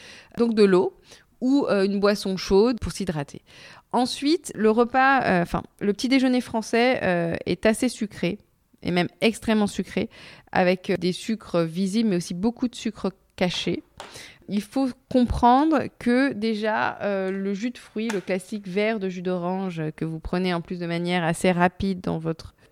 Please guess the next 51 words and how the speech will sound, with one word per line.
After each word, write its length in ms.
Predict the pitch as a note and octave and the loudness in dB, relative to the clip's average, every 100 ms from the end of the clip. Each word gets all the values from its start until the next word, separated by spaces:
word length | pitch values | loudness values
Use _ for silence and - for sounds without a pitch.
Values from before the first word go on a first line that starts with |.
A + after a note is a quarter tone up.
| - - | -12 -6
euh, 200 | - D#3 - - - F2+ F2+ F#2 A#2 A#2 A2+ | -4 -4 -8 -14 -12 -10 -8 -10 -10 -10 -6
en 200 | D#3 D#3+ | -2 -2
briquette, 720 | D#3+ F#3 G#3 G3+ F#3+ G3 G3+ | -2 -2 -4 -4 -4 -4 -4
euh, 300 | D3+ D3+ D3+ | -6 -4 -6
ou 220 | C#3 C#3 | -6 -8
en 100 | D3 | -10
brique, 380 | D#3 E3+ F#3+ - | -8 -8 -8 -6
euh, 200 | D#3 D3 - D#3 | -6 -6 -10 -10
voilà, 460 | D3 E3+ G#3 - | -2 2 4 2
euh, 140 | E3 D#3+ - - - | -2 -4 -10 -20 -20
c'est, 320 | - F3 - | -6 -6 -6
c'est 140 | - - | -12 -10
pratiquement 360 | E3+ - G3+ | -10 -6 -6
que 120 | G#3 | -4
du 120 | F#3 F3 | -6 -8
sucre, 240 | F#3+ F#3 | -12 -10
il 40 | |
y 20 | - | -10
a 40 | |
très 140 | - | -8
peu 120 | F#3 F3 | -8 -8
de 60 | |
fruits 180 | - F#3 | -8 -8
dedans. 400 | E3 D#3 D#3 A3+ - - - - | -6 -6 -8 -10 -20 -20 -20 -6
Et 100 | F#3 | -2
dans 140 | F#3+ G3 | -2 -2
tous 160 | B3+ | -2
les 120 | A#3 | -2
cas, 180 | A#3 B3 | 2 2
même 240 | C4 A#3 A3+ | 4 0 -4
si, 360 | - A#3 A#3 | -6 -2 2
euh, 60 | G3 | 2
vous 140 | F#3 | 0
prenez 320 | - G3+ G#3 | -6 -2 2
l'alternative 640 | F#3+ F3 F#3+ F3+ F3+ G#3+ F#3 | 2 2 0 0 -2 -4 -4
du « 120 | F3+ | 0
je 100 | F3 | 2
vais 80 | G#3+ | 4
presser, 520 | A3+ G#3 - G#3 F#3+ | 4 2 2 6 8
euh, 100 | E3 | 8
mes 220 | F3+ F#3 | 6 6
oranges », 400 | F3 F#3 A#3+ G3 - - _ _ _ _ - - | 6 8 6 4 2 -6 _ _ _ _ -20 0
c'est 200 | - F3+ | 4 8
bien, 220 | G#3 A3+ | 8 8
mais 100 | F3+ | 8
laissez 240 | F3 A3+ | 4 4
les 80 | G3+ | 2
fibres. 420 | - F#3+ F3 D#3 - - - - - | 2 0 2 0 -6 -20 -20 -20 -4
Parce 220 | E3+ - | 0 0
que 100 | - | 0
de, 160 | G#3 | -2